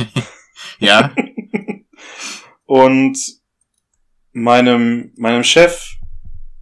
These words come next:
Speaker 2: ist das gar nicht so in Erinnerung geblieben. Er hat, ich zitiere, "Er hat ja nicht nur Wände umgefahren."
Speaker 1: <laughs> Das ist,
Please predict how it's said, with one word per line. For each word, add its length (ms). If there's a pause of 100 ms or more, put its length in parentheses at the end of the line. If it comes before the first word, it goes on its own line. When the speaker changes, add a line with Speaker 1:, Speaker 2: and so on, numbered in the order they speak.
Speaker 2:
ist 160
das 160
gar 180
nicht 160
so 340
in 140
Erinnerung 340
geblieben. 480
Er 120
hat, 180 (140)
ich 240
zitiere, 640 (800)
"Er 120
hat 200
ja 100
nicht 240
nur 540
Wände 360
umgefahren." 640 (1080)
Speaker 1:
<laughs> 100 (1040)
Das 140
ist, 180